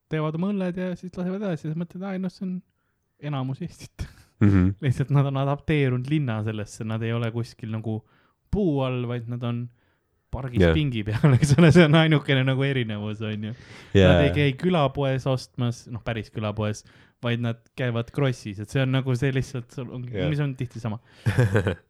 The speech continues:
Speaker 2: Jah, selles suhtes, et linnas võib-olla mingis mõttes on kindlasti lihtsam olla parm, sul taarat rohkem ja värki, kerjad on ju, varastad, ma ei tea,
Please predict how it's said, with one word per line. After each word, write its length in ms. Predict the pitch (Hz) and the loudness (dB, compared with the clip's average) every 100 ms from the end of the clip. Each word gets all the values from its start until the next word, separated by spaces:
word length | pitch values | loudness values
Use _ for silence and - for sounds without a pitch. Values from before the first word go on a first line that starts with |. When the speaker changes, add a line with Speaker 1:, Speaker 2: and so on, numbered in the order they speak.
| 92 - - - - - | -20 -20 -20 -20 -20 -4
Speaker 2:
Jah, 260 | 101 120 - _ _ _ | 0 0 -2 _ _ _
selles 280 | 104 98 - | -2 -2 -2
suhtes, 200 | 92 - | -4 -2
et 100 | 104 | 2
linnas 360 | 113 127 90 - | 2 4 2 -2
võib-olla 280 | 92 92 87 - - _ _ 120 | -4 -4 -4 -10 -20 _ _ -12
mingis 460 | 98 131 131 104 | -2 0 2 2
mõttes 300 | 107 110 - 92 | 0 -2 -2 -2
on 80 | 101 | 0
kindlasti 300 | 95 - 92 | -2 -2 -2
lihtsam 380 | 131 - - 101 | -2 -2 0 2
olla 160 | 101 95 | 2 2
parm, 300 | 95 90 - | 2 2 -2
sul 220 | 90 85 | -6 -2
taarat 460 | 92 101 101 90 - | 4 6 6 2 0
rohkem 380 | 90 - 87 85 | -4 -2 -4 -2
ja 60 | |
värki, 260 | 87 - - | -4 -6 -4
kerjad 480 | 95 92 85 85 87 | 0 2 0 -2 -2
on 140 | 82 | -2
ju, 60 | 82 | 0
varastad, 460 | 90 85 - 87 85 | 0 0 -4 -6 -4
ma 80 | 80 | -4
ei 60 | |
tea, 120 | 80 | -4